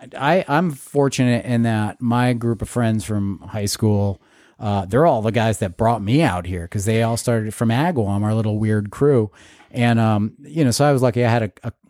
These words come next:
a really tight bunch of friends, but I mean, it's got, I can't even imagine what it must be like to have, like, this little community where it's so small,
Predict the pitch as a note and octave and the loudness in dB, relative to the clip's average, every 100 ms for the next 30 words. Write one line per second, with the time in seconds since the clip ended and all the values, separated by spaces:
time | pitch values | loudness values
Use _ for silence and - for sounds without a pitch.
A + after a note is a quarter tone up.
0 | - A#2+ A2+ A2+ A2+ B2+ G#2 A#2 G#2+ G#2 | -6 -2 0 2 2 0 0 0 -2 -4
1 | - C3+ A#2+ G2+ A2+ A2 G#2+ A2 G#2+ G#2+ | 0 2 2 0 -2 0 0 0 0 -4
2 | - B2 - - G3 F#3+ B2+ - A3+ A#3 | -6 -10 -8 -8 -8 -8 -10 -6 -4 -2
3 | A3+ A3 A#3 A3+ G#3+ F#3 C3+ - A#2 G2+ | 0 0 0 0 -2 0 0 0 0 0
4 | F#2 F2 C#3 C3 D3 D#3 C#3 C3+ C3 B2 | -2 -2 0 2 2 2 2 0 0 -2
5 | A2+ D#3 A#3 - D#3+ F3 G#3+ A2+ A2 - | -2 0 0 0 0 2 2 2 2 0
6 | - D3+ G3+ - A2 F#2+ F2+ F2 | 0 2 2 2 0 0 -2 -6